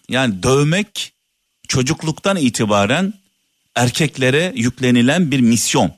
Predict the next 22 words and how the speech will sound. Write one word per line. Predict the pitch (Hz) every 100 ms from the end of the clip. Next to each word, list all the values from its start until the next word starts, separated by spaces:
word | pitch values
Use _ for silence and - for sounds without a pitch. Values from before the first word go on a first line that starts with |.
| _ _ _ _ _ _ _ -
Gideceksin, | 190 143 107 104 101
döveceksin. | 160 131 - - - _ _ _ _ _
Haklı | - 175 175 233
ol, | 202 170 180 175 175 -
haksız | - 147 - 147 110
ol. | 87
Dayak | 180 220 214 175
yemeyeceksin. | 135 92 87 - -
Dayak | - 226 190 170
yersen | 113 - 196 208 - _ _ _ -
evde | 170 151 196
sen | - 165 151
de | 113
dayak | 98 87 -
yersin. | 80 78 - - _ _ _ -
Dolayısıyla | - 247 208 - 226 117 101 - _ _ _ -
bu | 165 240
işin | 170 - 123 127 - _ -
temeline | 190 196 190 185 196
indiğimizde | 165 127 120 104 98 90 82 98 165 - _ _ _ _ _ _ _ _
annelerden, | 170 190 180 151 131 113 107 104
babalardan, | 120 143 147 135 120 110 98